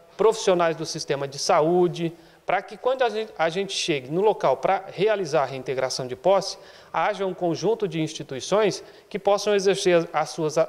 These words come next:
atribuições e aí possam atender às demandas das pessoas que estejam no local. A nossa filosofia, no momento de atendimento dessa ocorrência, é pautado ali na polícia comunitária. O nosso objetivo é que não haja o, o,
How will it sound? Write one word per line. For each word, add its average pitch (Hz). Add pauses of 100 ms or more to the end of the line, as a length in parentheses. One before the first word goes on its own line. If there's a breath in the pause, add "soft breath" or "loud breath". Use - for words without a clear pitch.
(120)
atribuições 160 (320 loud breath)
e 202
aí 202
possam 202
atender 208
às 185
demandas 175
das 160
pessoas 175
que 185
estejam 185
no 190
local. 196 (460 loud breath)
A 143
nossa 160
filosofia, 160
no 143
momento 156
de 147
atendimento 180
dessa 151
ocorrência, 131 (360 loud breath)
é 180
pautado 185
ali 135 (160)
na 143
polícia 147
comunitária. 139 (320 loud breath)
O 151
nosso 180
objetivo 165
é 143
que -
não 175
haja 156 (380 loud breath)
o, 135
o, 131